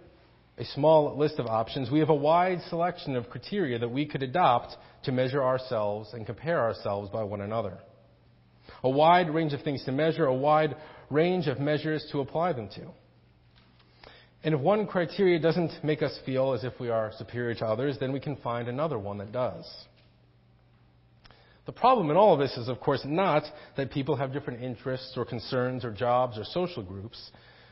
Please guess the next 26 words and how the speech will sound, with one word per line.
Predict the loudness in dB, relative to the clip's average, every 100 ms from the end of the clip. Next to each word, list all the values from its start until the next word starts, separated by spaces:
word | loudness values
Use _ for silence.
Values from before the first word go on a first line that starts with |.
| -20 -20 -20 _ -10
The |
problem | -6 0 2 2 2
is | 2
our | 2
tendency | 0 -2 0 -2 -2 -6
to | -6
turn | -10 -2 0 0 0
each | -4 -2
one | 0 0
of | 2
those | 0 0
things | -2 0 0 -2 -6 -12 -20 -20 _
into | -6 0 2
a |
way | 2 0
to | -2
measure | -2 -2 0 0
ourselves | 0 -2 -2 -2 -4
by | -4 -4
one | -4 -4
another | -4 -4 -6 -12 -20 _ _ _ _ _ _ -10
and | -6
then | -6 -6
to |
commend | -10 -8 -6 -6 -6
ourselves. | -8 -12 -16 -16 -20 -20